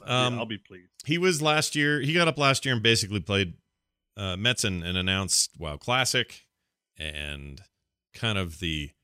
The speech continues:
Speaker 2: overall gist of things, kind of voice on stage. That's, that's what he did. So who knows if there's anyone to do that this time? And he is more. Uh, I, I mean, it may be a very different BlizzCon. I don't know.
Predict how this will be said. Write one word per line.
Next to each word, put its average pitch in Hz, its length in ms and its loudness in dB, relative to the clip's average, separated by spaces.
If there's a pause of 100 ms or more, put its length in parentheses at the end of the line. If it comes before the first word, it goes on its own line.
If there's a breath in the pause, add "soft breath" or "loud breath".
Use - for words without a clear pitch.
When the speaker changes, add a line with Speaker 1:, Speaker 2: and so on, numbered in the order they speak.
(200)
Speaker 2:
overall 104 600 2
gist 82 400 2
of 117 100 -4
things, 117 460 -2
kind 120 260 -2
of 117 160 -2
voice 117 340 2
on 117 140 -2
stage. 117 420 0
That's, 98 360 -2
that's 95 220 -10
what 95 160 -6
he 95 100 -2
did. 80 260 -2
So 87 380 -2 (720)
who 117 100 0
knows 110 260 4
if 95 120 -4
there's 98 260 0
anyone 92 320 0
to 82 60 -6
do 90 120 -2
that 92 180 0
this 92 140 0
time? 95 220 -2
And 76 100 -6
he 92 160 -2
is 82 320 -2
more. 87 640 -6
Uh, 87 140 -14
I, - 60 -4 (240)
I 143 60 -4
mean, 160 180 0
it 165 80 -2
may 180 120 4
be 151 180 0
a 135 40 2
very 131 240 4
different 120 320 -2
BlizzCon. 90 380 -4
I 80 80 -6
don't 90 120 -8
know. 113 180 -8